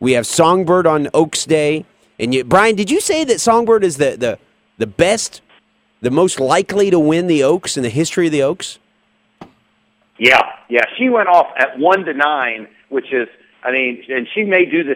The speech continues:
Speaker 2: same in the, in the Oaks. And they've been running the Oaks for as long as they've been running the Derby, a hundred forty plus years. And I don't think they'll ever have a prohibitive favorite. And the big question that everyone's asked,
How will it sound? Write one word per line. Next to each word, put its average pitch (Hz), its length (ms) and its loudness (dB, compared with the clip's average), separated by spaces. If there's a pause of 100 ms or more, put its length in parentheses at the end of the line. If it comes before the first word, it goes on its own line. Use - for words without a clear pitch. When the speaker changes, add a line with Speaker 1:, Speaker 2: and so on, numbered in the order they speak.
Speaker 2:
same 147 280 -4
in 127 180 -6
the, 123 80 -2 (160)
in 127 140 -6
the 127 200 2
Oaks. 135 260 4 (400)
And 120 420 0
they've 151 120 2
been 147 120 -2
running 151 260 2
the 135 120 0
Oaks 147 280 2
for 135 140 -2
as 117 80 -6
long 143 260 4
as 147 80 -6
they've 156 140 -4
been 143 140 -4
running 147 300 -2
the 131 60 -6
Derby, 123 460 0 (260)
a - 80 -4
hundred 139 360 -2
forty 147 260 -2
plus 147 240 0 (100)
years. 135 360 -2 (280)
And 123 300 -2
I 135 120 6
don't 160 240 0
think 156 200 -8
they'll 127 240 0
ever 143 260 2
have 139 240 0
a 120 240 -8
prohibitive 143 600 -6
favorite. 131 380 -2 (220)
And 131 280 -6
the 131 80 -8
big 165 220 2
question 170 460 -2
that 143 120 -2
everyone's 147 460 -4
asked, 147 340 2